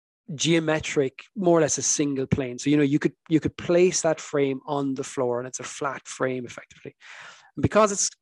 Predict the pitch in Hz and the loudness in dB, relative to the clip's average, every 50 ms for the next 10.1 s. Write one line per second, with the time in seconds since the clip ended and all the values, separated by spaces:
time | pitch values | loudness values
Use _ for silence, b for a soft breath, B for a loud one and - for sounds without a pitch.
0 | _ - 156 160 160 156 143 143 131 131 135 131 120 - - 160 147 143 135 123 | _ 0 4 4 4 4 2 0 -2 0 -2 -4 -4 -2 0 0 2 2 0 -2
1 | - - _ 170 160 143 131 151 175 170 160 151 - 139 131 123 123 120 117 151 | -6 -10 _ -2 -2 0 2 4 6 6 6 4 4 2 0 -2 -4 -4 0 0
2 | 151 151 - - 147 - 135 123 - - - 151 - - - - 123 120 120 120 | 0 0 -2 -4 -4 -4 -4 -2 -2 -2 -2 -2 -2 -4 -10 -10 -8 -8 -10 -12
3 | - - b b b b b b b b - - 160 156 151 151 151 - _ _ | -16 -20 b b b b b b b b -4 2 6 6 8 6 6 2 _ _
4 | _ _ - 147 156 147 165 175 202 196 196 170 143 - - - - - - - | _ _ 0 2 4 6 6 6 6 6 6 4 4 2 -2 -4 -4 -6 -2 2
5 | 165 180 185 165 139 123 127 127 120 _ _ _ _ _ - 151 139 147 151 151 | 4 4 6 4 4 2 0 -4 -8 _ _ _ _ _ -10 -8 -4 -2 -2 -2
6 | 151 143 139 143 - 151 151 160 160 160 147 139 139 139 135 - 139 139 139 139 | -2 -4 -6 -8 -4 0 2 2 2 0 -2 -4 -6 -4 -2 0 2 4 6 4
7 | 135 127 127 - _ - - - 147 143 135 - - 123 120 120 123 123 120 139 | 4 2 -2 -6 _ -6 0 2 4 4 4 2 -2 -8 -8 -6 -6 -2 0 0
8 | 131 135 123 117 113 - _ _ _ _ B B B B B B B B B B | -2 -2 -4 -14 -16 -18 _ _ _ _ B B B B B B B B B B
9 | B B - 143 - - 170 202 190 - 190 165 147 170 156 156 151 143 139 139 | B B -16 -10 -2 2 2 2 4 4 2 2 4 2 2 2 2 2 2 2
10 | 139 139 | 0 -2